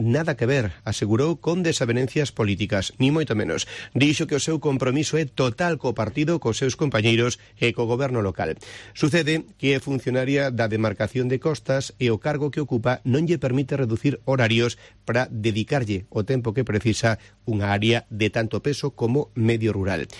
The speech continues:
Dixo que o intentou nas últimas semanas, sacando tempo da súa vida persoal, pero agora mesmo ve imposible conta-, compatibilizar, compatibilizar ambas responsabilidades.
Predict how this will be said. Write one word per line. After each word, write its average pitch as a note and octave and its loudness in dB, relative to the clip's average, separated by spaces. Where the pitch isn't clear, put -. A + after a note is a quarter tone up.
Dixo A#2+ 0
que A#2+ 2
o A#2 0
intentou A2 0
nas A2 -2
últimas A2 0
semanas, A#2+ 0
sacando A2 -2
tempo A#2 0
da G#2+ 0
súa A2+ 0
vida G#2+ 0
persoal, A#2 0
pero G#2+ -2
agora G#2+ 0
mesmo G#2+ 2
ve B2 0
imposible C3 2
conta-, A2+ -2
compatibilizar, A2+ 0
compatibilizar G#2 -2
ambas G2+ 4
responsabilidades. G2+ -2